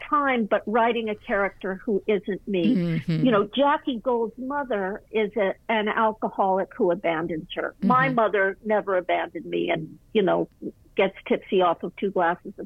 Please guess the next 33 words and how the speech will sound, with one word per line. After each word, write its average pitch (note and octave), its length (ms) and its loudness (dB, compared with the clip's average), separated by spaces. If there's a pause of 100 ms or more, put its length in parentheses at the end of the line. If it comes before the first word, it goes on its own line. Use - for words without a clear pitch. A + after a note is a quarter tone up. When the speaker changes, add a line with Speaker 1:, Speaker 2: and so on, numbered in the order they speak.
(140)
Speaker 1:
champagne. F#3 680 0
Speaker 2:
<laughs> - 280 -8
Speaker 1:
So D4+ 80 2
I D4+ 100 4
didn't F#4 380 0
write C4+ 300 2
any C4 280 2
of G#3+ 200 0
that G#3 220 4 (100)
kind G3+ 320 -2
of, F#3 140 0 (360)
you A3+ 160 0
know, F#3+ 120 2 (300)
personal, A3 760 2 (500)
uh, F3+ 340 2 (160)
uh, F3+ 280 2
history, F3+ 680 2 (180)
uh, - 120 -8 (540)
of G3 200 2
mine. F3 420 0 (240)
I, G3 280 2
I G#3+ 140 4
had G#3 140 2
a A3 80 0
different B3 480 0
drama, F3+ 460 -6 (240)
<laughs> - 260 -20
you D4 120 2 (100)
know, C#4+ 120 2 (520)
than G#3 180 0
Jackie F#3+ 460 -2
had. E3+ 420 -4 (460)
Um, G3 320 2